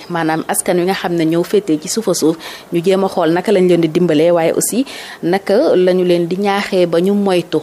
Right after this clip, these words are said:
ndax gestes barrières yi wax nañu ne, euh, pour le moment, gannaaw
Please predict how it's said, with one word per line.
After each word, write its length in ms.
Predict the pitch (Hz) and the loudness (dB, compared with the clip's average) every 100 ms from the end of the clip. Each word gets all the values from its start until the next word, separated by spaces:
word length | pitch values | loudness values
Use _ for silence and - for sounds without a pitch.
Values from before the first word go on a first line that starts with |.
| - | -4
ndax 280 | 143 156 165 | -8 -6 -6
gestes 280 | 180 170 - | -8 -8 -4
barrières 480 | 156 170 160 156 156 | -4 -2 -2 -2 0
yi 120 | 247 - - - | -2 -4 -12 -4
wax 220 | - 170 | -2 0
nañu 260 | 190 170 160 | 2 2 2
ne, 320 | 160 185 208 170 | 2 2 0 -2
euh, 60 | 165 | -4
pour 160 | 240 233 | 0 2
le 160 | 208 | 2
moment, 360 | 190 170 156 143 | 2 0 0 0
gannaaw 260 | 147 175 185 | 0 0 -2